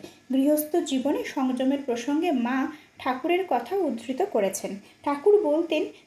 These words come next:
"দু একটি ছেলে হওয়ার পর সংযমে থাকতে, ইন্দ্রিয় সংযম চাই।"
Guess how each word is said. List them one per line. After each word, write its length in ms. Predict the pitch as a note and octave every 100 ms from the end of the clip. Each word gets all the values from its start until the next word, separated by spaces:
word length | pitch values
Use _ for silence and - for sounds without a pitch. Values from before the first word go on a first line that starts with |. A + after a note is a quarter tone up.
| C4
"দু 100 | C#4+
একটি 340 | E4+ G4 - A#4+
ছেলে 300 | - C#4 C4
হওয়ার 260 | C#4+ E4+
পর 160 | F#4 B4+
সংযমে 580 | C5 F4 B3+ A#3+ G#3+ G3+
থাকতে, 420 | F#3+ E3 - F#3 - - _ -
ইন্দ্রিয় 420 | C4 B3 D#4 E4
সংযম 500 | D4+ A#3+ A3+ A3+ A3
চাই।" 260 | - F3+